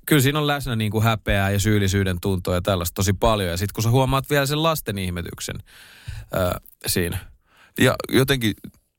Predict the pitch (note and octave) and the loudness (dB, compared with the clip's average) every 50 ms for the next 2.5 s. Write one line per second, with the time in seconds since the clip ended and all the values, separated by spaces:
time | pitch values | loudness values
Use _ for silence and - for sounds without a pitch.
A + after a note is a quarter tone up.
0 | - - - G2+ G2 G2 F2+ G2+ G#2 G2 - - F2+ F2+ F2 E2 E2 E2 E2+ F2+ | -10 -4 0 2 2 2 4 4 2 2 2 0 0 0 2 2 2 2 2 2
1 | F2 F2 E2+ E2+ E2+ F#2 F#2+ F2 E2 D#2+ - D2+ D2+ - D#2 D#2 E2 D#2 - D#2+ | 2 2 2 2 4 2 2 2 0 -2 -4 -6 -6 -4 -2 -2 0 0 0 0
2 | D#2 D#2+ D#2+ D#2 D#2+ D#2+ D#2+ - - D#2 | 0 0 0 0 0 0 -2 -2 -4 -6